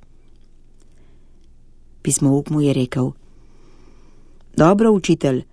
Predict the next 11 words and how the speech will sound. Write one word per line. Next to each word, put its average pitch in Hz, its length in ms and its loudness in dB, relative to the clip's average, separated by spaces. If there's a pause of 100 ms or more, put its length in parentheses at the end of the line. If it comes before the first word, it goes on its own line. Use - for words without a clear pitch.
(680)
resnico 180 500 0
si 160 140 -4
povedal. 139 540 0 (680)
On 175 240 4
je 208 160 4
edini 196 540 2
in 185 120 2
ni 190 140 2
drugega 170 520 0
razen 147 340 0
njega, 147 440 0